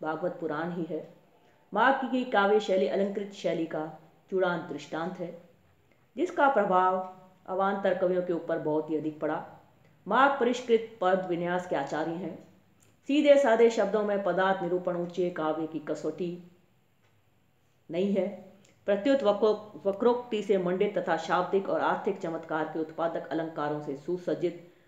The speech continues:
पद विन्यास ही माघ की दृष्टि में सच्चे काव्य का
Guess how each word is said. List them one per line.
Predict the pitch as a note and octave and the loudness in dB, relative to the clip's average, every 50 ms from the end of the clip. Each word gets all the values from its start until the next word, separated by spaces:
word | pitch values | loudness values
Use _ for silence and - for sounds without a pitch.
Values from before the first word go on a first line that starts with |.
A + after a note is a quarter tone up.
| _ _ _ _ - | _ _ _ _ 0
पद | A#3+ C4+ G#3 | 2 2 2
विन्यास | G3+ G3+ F#3 F#3 F#3 F3+ F3+ F3+ - | 2 2 2 2 2 2 2 0 -2
ही | E3+ | -2
माघ | - E3 D#3 E3+ F3 F3 - | -2 0 0 0 0 -2 -4
की | D#3+ | -6
दृष्टि | C3+ D3+ D#3 D#3 - - D#3 D3+ | -4 -4 -4 -4 -4 -6 -6 -6
में | D3+ D3 | -6 -6
सच्चे | D3 - D#3+ D3 - - F#3 - | -6 -4 -6 -6 -4 -2 -4 -4
काव्य | - - C3+ C3+ C3+ C#3 C3 | -2 -4 -6 -6 -6 -6 -8
का | B2+ - D3 G3 - - - | -8 -6 -8 -8 -8 -10 -14